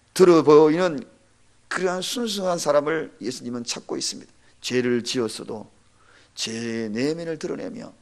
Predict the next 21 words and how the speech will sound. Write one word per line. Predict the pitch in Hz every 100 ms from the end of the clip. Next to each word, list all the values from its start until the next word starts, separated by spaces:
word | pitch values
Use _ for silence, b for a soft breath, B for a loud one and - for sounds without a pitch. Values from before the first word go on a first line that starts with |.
| _
통회하는 | - 202 196 185 180
자를 | 170 160
찾고 | - - 135
계세요. | - - _ _ _ _ b b b b b b b b b b b b b b -
어부들을 | 190 202 175 170 160
제자 | 147 147
삼은 | 151 147 135
이유가 | 139 131
바로 | 117 127 127
그런 | - -
겁니다. | 110 117 - - _ _ _ _ _ _ _ _ _
그물을 | - 151 151 147
버려두고 | 139 139 127 120 127 117 - _ _ _ _ _ _ _ _ _ _ -
쫓았던 | 165 147 - 131 -
이 | 151
베드로, | 123 123 120 113 - _ _ _ _
베드로 | - 117 160
삶이 | - 175 180
뭐 | 175 170
그렇게 | 175 165
깨끗했습니까? | - - 185 175 190 185 - - -